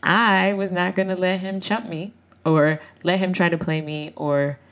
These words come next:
I don't know what other words to use. I kinda slang on these. Um, but, like, yeah, I wasn't gonna let him try to dictate to me how I was gonna handle myself. So I was like, "Yeah, no, this is cool. Like, if you don't wanna do this, that's fine."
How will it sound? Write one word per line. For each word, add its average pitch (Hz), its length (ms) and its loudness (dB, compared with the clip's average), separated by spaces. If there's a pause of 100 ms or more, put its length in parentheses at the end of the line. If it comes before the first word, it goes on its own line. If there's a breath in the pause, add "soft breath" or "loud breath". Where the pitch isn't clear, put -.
(680 soft breath)
I 156 120 0
don't 156 120 -2
know 147 120 -4
what 143 100 -2
other 143 220 -4
words 139 400 -4
to - 140 -8
use. 135 360 -4
I - 60 -10
kinda 143 260 -6
slang 139 320 -6
on 147 160 -6
these. 135 340 -4 (400 loud breath)
Um, 160 220 2
but, 160 180 2
like, 160 280 0 (180 soft breath)
yeah, - 240 4
I 190 60 0
wasn't 240 280 -2
gonna 247 200 0
let 190 160 0
him 180 160 0
try 170 120 -4
to 156 120 -2
dictate 147 600 -4
to 151 120 -6
me 131 420 -4 (140)
how 160 220 4
I 151 100 4
was 143 160 2
gonna 143 140 -4
handle 139 220 -4
myself. - 440 -4
So 175 120 2
I 190 120 4
was 262 160 0
like, 277 160 0
"Yeah, 269 180 2
no, 196 300 -6 (140)
this 220 160 0
is 240 100 -2
cool. 240 260 -2
Like, 143 180 0
if 143 120 -2 (120)
you 156 200 0
don't 175 140 -2
wanna 170 200 -4
do 175 160 -2
this, 190 220 -4
that's 147 200 -2
fine." - 400 -6